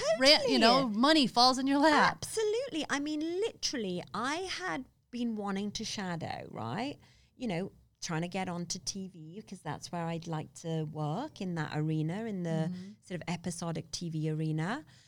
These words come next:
Speaker 2: Um, I also want to work, um, for Marvel, you know, and direct Marvel movies 'cause I just think they're phenomenal. Um, and, you know,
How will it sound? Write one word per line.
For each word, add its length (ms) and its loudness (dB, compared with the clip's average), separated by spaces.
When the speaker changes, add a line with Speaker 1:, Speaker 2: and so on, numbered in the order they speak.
Speaker 2:
Um, 440 -2
I 100 -2
also 340 -4
want 220 -8
to 100 -8
work, 500 -6
um, 240 -2
for 180 -8
Marvel, 720 -4
you 120 -12
know, 120 -4
and 80 -4
direct 400 -6
Marvel 360 -6
movies 540 -8
'cause 220 -14
I 80 -4
just 260 -10
think 160 -8
they're 200 -6
phenomenal. 640 -6
Um, 600 -4
and, 580 -4
you 100 -6
know, 140 -2